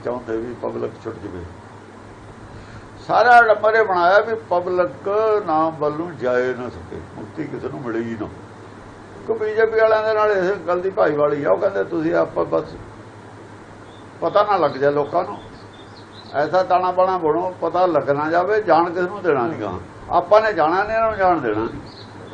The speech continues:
ਆਪਾਂ ਤਾਂ ਨਰਕਾਂ 'ਚ ਜਾਣਾ ਹੀ ਆ, ਇਹਨਾਂ ਨੂੰ ਨਾਲ ਚੱਲ-, ਲੈ ਚੱਲੀਏ, ਆਪਣੇ ਮਿਲਣ ਵਾਲੇ ਹੀ ਨੇ ਸਾਥੀ ਨੇ, ਇਹਨਾਂ ਨਾਲ ਆਪਣਾ ਬੜਾ ਪ੍ਰੇਮ ਹੈ।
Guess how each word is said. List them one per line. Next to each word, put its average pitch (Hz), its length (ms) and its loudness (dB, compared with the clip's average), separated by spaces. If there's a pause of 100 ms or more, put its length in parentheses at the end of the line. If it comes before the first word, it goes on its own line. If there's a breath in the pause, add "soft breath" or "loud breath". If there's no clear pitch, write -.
(500)
ਆਪਾਂ 202 260 4
ਤਾਂ 220 160 4
ਨਰਕਾਂ 202 320 4
'ਚ 202 60 -4
ਜਾਣਾ 139 220 6
ਹੀ 139 40 4
ਆ, 147 120 0
ਇਹਨਾਂ 185 140 0
ਨੂੰ 180 100 -4
ਨਾਲ 143 180 4
ਚੱਲ-, 135 300 -6
ਲੈ 123 120 -2
ਚੱਲੀਏ, 165 280 -2
ਆਪਣੇ 165 260 2
ਮਿਲਣ 127 220 -2
ਵਾਲੇ 127 200 2
ਹੀ 113 100 -2
ਨੇ 135 140 -6
ਸਾਥੀ 110 280 -4
ਨੇ, 98 160 -10 (1120)
ਇਹਨਾਂ 151 200 -2
ਨਾਲ 151 80 2
ਆਪਣਾ 139 220 2
ਬੜਾ 117 220 -2
ਪ੍ਰੇਮ 110 400 -6
ਹੈ। 104 40 -10